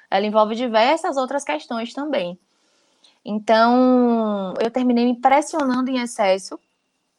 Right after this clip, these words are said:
e desenvolvi essa ansiedade que eu citei. Então, eu percebo muitos clientes nesse processo também, não só na, na, na questão de transição de carreira ou de escolhas que envolvem, escolhas e decisões que envolvem questões profissionais,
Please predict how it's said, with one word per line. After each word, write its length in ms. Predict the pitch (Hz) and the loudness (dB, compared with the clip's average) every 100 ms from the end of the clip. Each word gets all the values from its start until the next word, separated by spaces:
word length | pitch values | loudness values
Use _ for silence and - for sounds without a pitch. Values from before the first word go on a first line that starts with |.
| _ _ _ _ _ _ _ _ - | _ _ _ _ _ _ _ _ -8
e 320 | 220 254 285 | -2 -2 0
desenvolvi 400 | 247 285 247 240 | 0 2 2 0
essa 160 | 247 | -2
ansiedade 580 | 254 262 269 240 214 220 | -6 -4 0 2 2 0
que 80 | 226 | -10
eu 60 | 233 | -10
citei. 540 | 285 - 208 175 180 _ _ _ | -10 -10 -8 -8 -12 _ _ _
Então, 400 | 226 226 233 285 | -12 -4 -2 0
eu 100 | 277 | 0
percebo 440 | 277 285 269 262 269 | 0 -2 -2 -2 -2
muitos 500 | 254 254 320 381 339 | -4 -4 -6 -8 -10
clientes 440 | - 262 233 233 | -6 -4 -4 -6
nesse 220 | 226 226 | -8 -8
processo 460 | 226 220 214 202 202 | -4 -2 -2 -4 -6
também, 420 | - 214 190 185 | -8 -4 -4 -4
não 220 | 226 349 | -4 -6
só 220 | 440 311 302 | 0 2 2
na, 180 | 311 | 0
na, 220 | 269 240 208 | -2 -2 -4
na 280 | 202 190 | -4 -6
questão 300 | 190 196 - | -6 -10 -10
de 120 | 202 196 | -12 -10
transição 440 | 208 202 190 202 | -8 -8 -8 -10
de 120 | 202 | -10
carreira 760 | - 190 185 196 214 190 175 180 - - _ | -6 -4 -2 0 0 2 2 0 -18 -20 _
ou 340 | - 208 220 | 0 2 2
de 500 | 214 196 214 214 214 | -2 -6 -6 -6 -6
escolhas 640 | 240 233 - 208 220 220 220 | -8 -8 -4 -2 0 -2 -6
que 140 | 226 | -8
envolvem, 720 | 214 196 185 196 190 196 185 - | -6 2 4 4 0 -6 -8 -10
escolhas 380 | 208 - 214 | -8 -4 -4
e 60 | 226 | -4
decisões 440 | 208 214 196 196 | -6 -8 -10 -12
que 120 | - 220 | -8 -6
envolvem 340 | 208 202 202 | 2 2 2
questões 320 | 202 190 190 | -8 -8 -10
profissionais, 800 | - 190 - 180 180 202 247 262 | -6 -8 -8 -6 0 2 2 -2